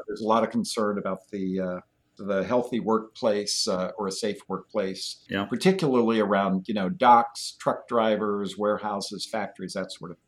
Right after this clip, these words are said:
Speaker 1: All right, number five, our last one. And Abe, I'm gonna turn this one over to you, uh, 'cause I know it's near and dear to your heart. What does the circular economy look like going forward?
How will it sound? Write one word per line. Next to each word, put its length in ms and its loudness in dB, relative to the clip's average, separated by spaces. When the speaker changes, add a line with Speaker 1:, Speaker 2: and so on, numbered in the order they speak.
Speaker 1:
All 80 -2
right, 220 8
number 320 2
five, 520 10
our 140 2
last 400 4
one. 320 4
And 240 2
Abe, 320 6
I'm 160 2
gonna 180 4
turn 280 0
this 200 0
one 160 4
over 240 2
to 140 -6
you, 580 0
uh, 120 0
'cause 160 -4
I 80 6
know 140 8
it's 180 -2
near 160 4
and 100 4
dear 160 2
to 80 -2
your 140 -2
heart. 280 -4
What 340 2
does 220 -2
the 120 -6
circular 640 0
economy 480 0
look 240 -6
like 220 -2
going 260 -4
forward? 460 -10